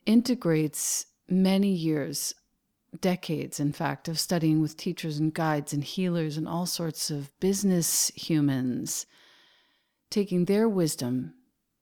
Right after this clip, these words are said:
into my work for the last several years now. And I do many different things. I wear a ton of hats. And as a result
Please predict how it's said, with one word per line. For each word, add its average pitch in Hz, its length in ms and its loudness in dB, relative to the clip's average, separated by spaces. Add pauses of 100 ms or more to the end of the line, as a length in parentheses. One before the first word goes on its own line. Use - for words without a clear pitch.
(160)
into 160 640 -2
my 165 240 4
work 147 340 -6
for - 180 -8
the 151 100 -4
last 156 280 2
several 147 300 -2
years 151 340 0
now. 131 200 0
And 143 80 0
I 147 40 2
do 160 160 -2
many 170 360 4
different 143 480 -2
things. 123 340 -4
I 135 80 -6
wear 135 220 -4
a 135 80 -8 (100)
ton - 240 -4
of 131 120 -4
hats. - 520 -8 (1120)
And 170 420 2 (360)
as 185 180 0
a 175 60 0
result 214 580 2